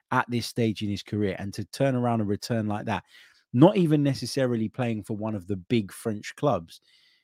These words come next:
traditionally, you have to say is really, really impressive. But the report linking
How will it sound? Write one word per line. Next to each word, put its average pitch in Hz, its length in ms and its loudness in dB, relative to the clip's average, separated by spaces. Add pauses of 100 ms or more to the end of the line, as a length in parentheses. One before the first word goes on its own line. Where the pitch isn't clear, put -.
(160)
traditionally, 101 800 0 (680)
you 127 220 4
have 165 220 6
to 143 60 4
say 147 260 6
is 117 100 4
really, 123 300 2
really 113 320 2
impressive. 101 640 -4 (460)
But 123 80 6
the 139 80 10
report 175 500 10
linking 131 640 0